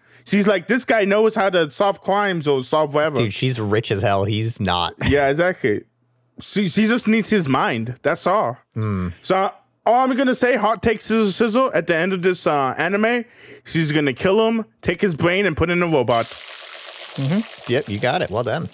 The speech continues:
Speaker 1: Yeah.
Speaker 2: Uh, they look through the old issues, don't find them. So they decide to go check the library, where we get to meet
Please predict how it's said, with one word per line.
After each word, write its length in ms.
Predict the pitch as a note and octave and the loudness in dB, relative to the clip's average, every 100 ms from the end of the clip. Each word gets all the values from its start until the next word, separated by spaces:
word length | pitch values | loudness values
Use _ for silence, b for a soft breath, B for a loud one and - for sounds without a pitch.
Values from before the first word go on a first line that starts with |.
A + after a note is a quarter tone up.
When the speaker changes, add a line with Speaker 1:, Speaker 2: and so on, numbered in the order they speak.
| - | -6
Speaker 1:
Yeah. 300 | A#2 F#3 D4 - _ - | -4 -2 -4 -10 _ -4
Speaker 2:
Uh, 220 | A#2 A2 | 0 0
they 180 | G#2+ A2+ | 0 0
look 220 | B2+ D3+ | 0 -4
through 720 | - B2+ B2 B2 A#2+ A#2 A2 G#2 | -4 -4 -2 0 0 -2 -4 -4
the 200 | G#2+ G#2+ | -4 -2
old 180 | A2 G#2+ | 0 0
issues, 460 | G2+ A2 G#2 G2 - - _ _ - | -2 -2 -4 -4 -10 -20 _ _ -6
don't 180 | G#2 - | -6 -2
find 320 | A2 G#2 G#2 | -2 -2 -2
them. 240 | G2+ G2+ - _ _ - | -2 -4 -8 _ _ -12
So 140 | - F3+ | -2 2
they 120 | F3 | 2
decide 300 | D#3+ D#3 C3+ | 2 0 0
to 60 | C3 | 2
go 180 | G#2+ | 0
check 240 | A2 A2+ - | 0 -2 -2
the 80 | D#3 | -2
library, 640 | G3+ F#3+ B2 F2+ D#2+ - _ b b b - | 0 0 0 0 -4 -8 _ b b b -6
where 160 | A#2 | -4
we 140 | C3 F3+ | -2 0
get 200 | E3+ D#3 | 0 0
to 100 | C3+ | -2
meet 340 | C3+ D#3+ - | 0 -2 -4